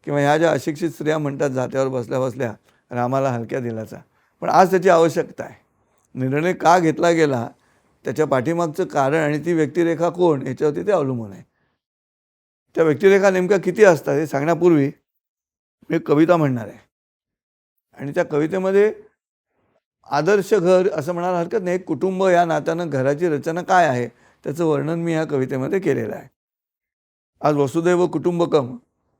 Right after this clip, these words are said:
असं म्हणून जी ट्वेंटी आपल्या इथे झालं. संपूर्ण पृथ्वीलाच घर असं ज्ञानेश्वर माऊलीने आम्हाला सांगितलं, "अवघे विश्वची माझे घर, ऐसी मोती जयाची स्थिर." ते ऐसी मती जयाची स्थिर, तिथे स्थितप्रज्ञता आली.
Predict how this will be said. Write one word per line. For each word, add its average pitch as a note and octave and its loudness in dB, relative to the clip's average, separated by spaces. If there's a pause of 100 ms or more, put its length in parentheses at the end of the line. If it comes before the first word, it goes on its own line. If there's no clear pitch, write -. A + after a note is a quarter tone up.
(140)
असं C3 -4
म्हणून D3 -2
जी D3 0
ट्वेंटी D3 -2
आपल्या C3 0
इथे C3+ -6 (640)
झालं. A2+ -8 (640)
संपूर्ण D3+ -4
पृथ्वीलाच D3 -4
घर C3 2 (840)
असं A#2+ -8
ज्ञानेश्वर C3 -6
माऊलीने C#3 -4
आम्हाला C3+ -4
सांगितलं, B2+ -8 (480)
"अवघे B2+ -2
विश्वची C3+ -6
माझे C3 -2
घर, B2 -2
ऐसी A#2+ -6
मोती B2+ -8
जयाची A#2+ -8
स्थिर." B2+ -4 (600)
ते C#3+ 0
ऐसी C3 0
मती D#3 -2
जयाची D3 0
स्थिर, F3 6 (600)
तिथे D3 -2
स्थितप्रज्ञता D3+ -2
आली. G#2+ -10